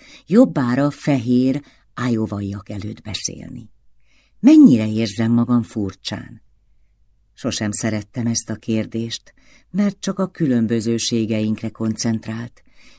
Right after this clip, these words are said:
és azt feltételezte, hogy mindenki csak ezeket a különbségeket látja. Pedig ez épp az ellentéte volt mindannak, amit én tapasztaltam,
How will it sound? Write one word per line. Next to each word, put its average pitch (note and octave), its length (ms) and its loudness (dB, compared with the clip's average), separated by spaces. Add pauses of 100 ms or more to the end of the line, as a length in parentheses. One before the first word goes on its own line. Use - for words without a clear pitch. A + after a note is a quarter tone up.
(160)
és D#3+ 300 0
azt - 260 0
feltételezte, A2+ 840 -2
hogy B2+ 240 0
mindenki D3+ 580 2
csak - 280 -8
ezeket C3 440 -4
a A#2+ 80 -4
különbségeket G2 920 -6
látja. - 580 -14 (1000)
Pedig G3 320 2
ez D3 200 0
épp C4 300 6
az D3 200 0
ellentéte A#2+ 720 0
volt G#2+ 300 -6
mindannak, G#2 680 -2
amit C3 260 -2
én B2+ 240 -2
tapasztaltam, G#2 920 -12